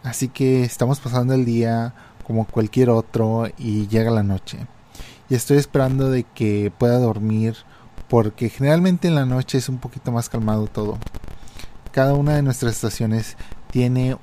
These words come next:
un par de re-, de cámaras, ah, son cámaras pequeñas,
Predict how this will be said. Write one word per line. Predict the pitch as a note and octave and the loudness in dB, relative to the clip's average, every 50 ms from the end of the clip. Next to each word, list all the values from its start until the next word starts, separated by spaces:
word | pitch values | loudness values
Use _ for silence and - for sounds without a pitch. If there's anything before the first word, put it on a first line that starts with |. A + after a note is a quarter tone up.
| - - - | -14 -8 -4
un | C3 B2 B2+ B2+ | -2 -2 -2 -4
par | - - B2 B2 B2 B2+ | 0 0 2 2 2 2
de | B2+ B2+ | 0 0
re-, | B2 B2+ B2+ A#2+ - - - | -2 -2 -6 -8 -8 -10 -4
de | B2 A#2+ A2+ | -4 -2 0
cámaras, | - B2 A#2 A#2 A2+ A2+ A2 A2 A2+ A#2+ A#2+ - - - - - - - - - - | 0 0 0 2 2 0 0 0 0 -2 -4 -8 -14 -20 -20 -20 -20 -20 -20 -8 -2
ah, | A#2 A2 A2 A2 | 0 0 0 0
son | G#2+ - - B2 B2 B2 | -2 -2 -2 -2 -2 -2
cámaras | A#2+ - C3+ B2+ B2+ B2+ B2+ - | -2 -2 -2 0 0 0 -2 -4
pequeñas, | - B2 A2 - - B2+ B2+ B2 A#2+ A#2+ B2 A#2+ A#2+ A#2+ - - - | -4 -6 -6 -4 -4 -4 -2 -2 -2 -2 -2 -2 -2 -4 -6 -10 -16